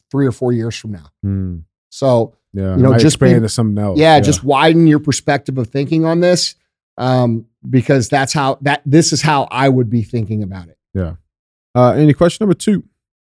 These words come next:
Speaker 2: I'm in a position now at my job where I'm very happy. I'm among great people, and I'm treated with the utmost respect. An opportunity came along where I have a better opportunity to branch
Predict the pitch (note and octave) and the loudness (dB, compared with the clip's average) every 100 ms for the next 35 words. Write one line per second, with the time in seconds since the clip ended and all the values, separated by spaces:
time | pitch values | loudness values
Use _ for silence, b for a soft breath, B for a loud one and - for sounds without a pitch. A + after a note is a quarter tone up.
0 | _ _ _ _ _ _ _ - F3 G#3+ | _ _ _ _ _ _ _ -2 2 4
1 | F#3+ E3 F3+ - D3+ C3 A#2+ A#2+ A2+ A#2 | 4 4 4 4 2 2 0 -2 -2 -6
2 | A2+ A#2+ A2+ A2 A2 G#2+ A2 C3+ C#3+ C3 | -2 0 0 -2 -2 -2 2 4 4 4
3 | G#2 - C#2+ E2 G2 G2 F#2+ F#2 G2 F#2+ | 0 -4 -14 -12 -8 -6 -8 -8 -8 -10
4 | - F3+ F3+ F3 E3 - _ _ _ - | 0 2 4 4 2 0 _ _ _ -4
5 | B2 C3 - F#3 F3 D3 C3+ C#3 C#3 D#3 | 0 0 2 4 4 4 0 -2 -2 -2
6 | C#3+ C3+ - A2+ - G#2 D2+ G#2 B2+ C#3 | 0 -2 -2 -8 -6 -8 -8 -10 -8 -8
7 | C3 - A#3 A#3+ G3 - D#3+ D3+ B2+ A2+ | -10 0 2 2 0 0 -2 0 -2 -4
8 | A2 A2 A2+ A2+ A#2 B2+ A#2+ A2 A#2+ F3 | -6 -6 -6 -4 -2 0 0 0 2 4
9 | A3+ E3+ B2+ G#2+ - A2 G2 F#2+ G#2 A2 | 4 4 2 -2 -6 -4 -2 -2 -4 -6
10 | G2 A2 A#2 | -6 -6 -6